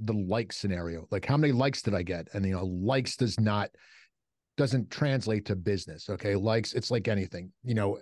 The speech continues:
bottom line is you can be the most popular person in the world, but you're not getting any business out of it. You know, I mean, are you successful? Yeah, 'cause you have a lot of likes.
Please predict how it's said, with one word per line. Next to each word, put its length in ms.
bottom 320
line 240
is 100
you 60
can 80
be 60
the 60
most 200
popular 360
person 500
in 140
the 80
world, 460
but 220
you're 100
not 180
getting 260
any 160
business 360
out 160
of 80
it. 160
You 120
know, 240
I 80
mean, 180
are 80
you 80
successful? 580
Yeah, 420
'cause 200
you 60
have 80
a 40
lot 160
of 60
likes. 380